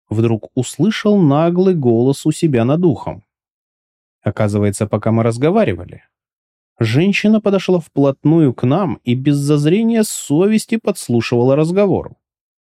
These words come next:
«Тёть Маш!» тут же возмутилась Лидочка и покраснела. «А что, тёть Маш? Непутёвая девка. Давно бы на моего Андрюшеньку внимание обратила.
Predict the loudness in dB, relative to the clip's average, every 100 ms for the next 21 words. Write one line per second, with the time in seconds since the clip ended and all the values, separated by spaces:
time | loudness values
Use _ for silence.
0 | _ -2 0 0 0 0 0 -4 -12 -18
1 | _ _ _ -2 -2 0 0 2 0 2
2 | 0 0 0 0 0 -2 -4 -2 -2 -2
3 | -2 0 0 -2 -8 _ _ _ _ _
4 | -2 -2 -2 -2 -2 0 -2 -2 -4 -4
5 | -12 _ _ _ _ _ -2 0 2 0
6 | 2 2 2 0 0 -2 -2 -14 -14 _
7 | _ _ _ -6 0 0 2 2 2 2
8 | 2 2 2 2 0 0 0 2 2 0
9 | 2 0 2 2 2 2 0 0 0 0
10 | -2 -2 -4 -4